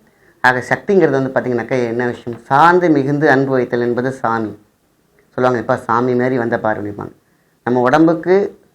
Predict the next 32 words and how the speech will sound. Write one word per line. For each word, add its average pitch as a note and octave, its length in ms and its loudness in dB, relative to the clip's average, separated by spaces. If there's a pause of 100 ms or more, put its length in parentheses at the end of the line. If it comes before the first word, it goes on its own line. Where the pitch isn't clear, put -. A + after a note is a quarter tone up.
(120)
ஒரு B2 300 0
பே-, B2+ 260 4
ஒரு B2 240 4
பேட்டரி C#3 280 2
சக்தி C3+ 320 -6
தேவைப்படுது A#2 420 -2
அப்படின்னு G#2+ 160 -6
கேட்டிங்கன்னா, G#2+ 320 -4
அந்த A2 200 -2
சக்தி A2+ 400 -6
ஓட்டத்தை B2 500 -4
அதிகப்படுத்த A2 500 -4
வேண்டும். G2+ 340 -6 (360)
ஐம்புலன் C#3+ 680 -2 (240)
and A#2+ 260 -2
பஞ்சமா C3+ 340 0
சக்தி C3 340 -6
நமக்கு A2 400 -6
கரெக்டா - 280 -2
இயங்கினாலே A#2 500 0
போதுமான A#2 440 -2
விஷயம். - 540 -6 (260)
நம்ம A2+ 180 -2
உடலில் B2+ 480 0
சக்தி - 400 -4
இயக்கம், B2+ 420 -2
சக்தி B2+ 380 -4
பாதை, A#2+ 340 0
சக்தி A#2 300 -6
ஓட்ட C3+ 240 -2
பாதைங்கிறது A#2+ 460 -2
ஸ்-, D#3 200 -8